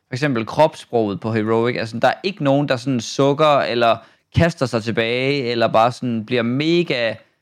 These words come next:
fucking tiltet over et eller andet, fordi det smitter bare af, og sådan, der, der er de bare sindssygt gode til at sådan på ingen måde reagere på den der måde, og det tror jeg også er noget i forhold til det der med at ville det mest, og vide, hvad der skal til. Fordi hvis Stavn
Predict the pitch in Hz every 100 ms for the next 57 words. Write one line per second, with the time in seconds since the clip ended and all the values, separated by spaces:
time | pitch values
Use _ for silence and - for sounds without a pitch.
0 | _ _ _ _ _ - 123 127 113 151
1 | 156 147 123 95 110 113 123 120 110 113
2 | 110 123 123 135 147 139 127 135 127 165
3 | 135 - - 117 127 131 117 110 - _
4 | - 143 131 160 160 151 139 135 - 208
5 | 143 - 127 135 135 131 120 98 117 -
6 | 131 110 - _ _ _ 139 - 180 185
7 | 196 143 123 131 123 117 147 139 113 113
8 | 113 110 110 117 87 139 175 208 180 143
9 | 160 165 135 131 135 127 127 120 123 123
10 | 127 117 131 151 151 139 139 113 - 117
11 | 127 147 131 110 - 104 - 135 143 _
12 | _ _ _ - 123 127 120 120 - -
13 | - - 180 156 113 104